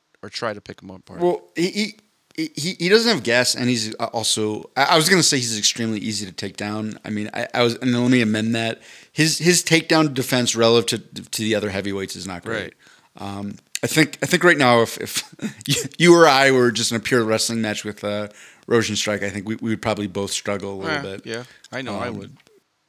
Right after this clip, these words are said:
Speaker 2: I, I, no, I, w-, I would too at, right, right at this, this point. I haven't grappled in, like, three years,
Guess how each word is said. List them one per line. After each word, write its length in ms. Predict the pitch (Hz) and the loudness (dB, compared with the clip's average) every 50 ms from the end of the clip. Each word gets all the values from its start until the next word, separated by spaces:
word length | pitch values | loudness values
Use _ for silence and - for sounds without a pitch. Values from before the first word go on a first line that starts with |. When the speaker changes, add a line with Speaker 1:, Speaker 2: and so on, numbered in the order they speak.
| _ _ _ _ _ _ _ _ _ _ _ _ _ _ _ _ _ _ _ _ _ _ _ _ _ _ - - | _ _ _ _ _ _ _ _ _ _ _ _ _ _ _ _ _ _ _ _ _ _ _ _ _ _ -6 0
Speaker 2:
I, 260 | 107 107 107 95 123 | 0 0 0 0 -2
I, 40 | 120 | -2
no, 140 | 123 120 | -2 -2
I, 60 | 113 110 | -2 -2
w-, 160 | 113 113 - | -2 -4 -4
I 120 | - 107 104 | -4 -4 -4
would 180 | 101 101 95 | -4 -4 -6
too 160 | - 101 98 | -6 -8 -8
at, 100 | 98 95 | -8 -8
right, 220 | 98 95 98 - - | -10 -10 -10 -10 -10
right 140 | 95 98 95 | -10 -10 -10
at 160 | 98 - - | -12 -12 -10
this, 240 | 98 - - - - | -8 -4 -4 -4 -4
this 180 | - - - | -6 -12 -16
point. 280 | _ - 98 92 92 - - | _ -14 -14 -14 -14 -12 -10
I 60 | 104 | -10
haven't 280 | 104 95 101 101 104 | -10 -8 -10 -12 -10
grappled 380 | - 104 98 98 95 - 98 101 | -6 -6 -6 -6 -6 -8 -10 -10
in, 80 | 101 101 | -10 -12
like, 140 | 98 98 - | -14 -16 -18
three 240 | - - 98 98 98 | -14 -12 -10 -10 -10
years, 480 | 101 98 98 98 101 104 101 - - | -10 -8 -8 -8 -8 -10 -10 -12 -14